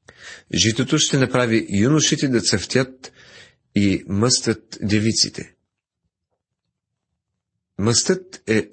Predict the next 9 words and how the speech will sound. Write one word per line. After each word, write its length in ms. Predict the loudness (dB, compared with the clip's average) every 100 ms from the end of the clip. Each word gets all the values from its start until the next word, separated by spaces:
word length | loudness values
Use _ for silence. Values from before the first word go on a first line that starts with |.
| -6
новото 460 | 0 2 0 -2
вино, 400 | -2 0 -2 -4 -8 -20 _
не 200 | -2 0
е 100 | 0 0
опияняващо. 1040 | -2 0 0 0 2 0 0 -4 -6 -10 -18 _ _ _ _ _ _ _ _ _ -2
Той 140 | 0
няма 280 | 2 2 2
да 120 | 0
ферментира. 720 | 0 -2 -2 -2 -2 -2 -4